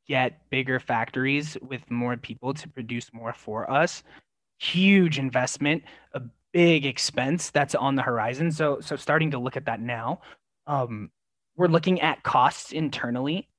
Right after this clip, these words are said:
You know, we're going, we have to start hiring more people. I, I told you, it started two guys in one room.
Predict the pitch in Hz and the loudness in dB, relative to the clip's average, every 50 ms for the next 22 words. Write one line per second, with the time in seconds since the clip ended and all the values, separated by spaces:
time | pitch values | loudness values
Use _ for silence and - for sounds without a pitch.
0 | _ _ _ _ - 170 151 135 - 151 165 180 185 190 190 196 180 151 147 127 | _ _ _ _ 0 0 2 2 2 4 4 6 6 6 6 6 4 2 0 -2
1 | 165 160 - - 180 185 - - 151 - - - 147 139 - - - 143 147 135 | -2 0 2 4 4 4 4 2 -2 -4 0 0 0 0 0 0 0 0 2 0
2 | 127 113 117 123 120 120 - - 127 - 107 110 - - - - 160 160 - - | 0 -2 -2 -4 -4 -4 -6 -6 -6 -6 -6 -2 2 4 4 4 2 0 0 4
3 | - 233 185 151 - 165 - 214 160 156 - - 294 302 247 233 233 233 202 180 | 6 6 6 4 2 2 2 2 2 2 2 4 4 6 8 8 8 8 6 6
4 | 170 175 185 180 170 160 131 104 - | 4 4 4 4 4 2 0 -2 -6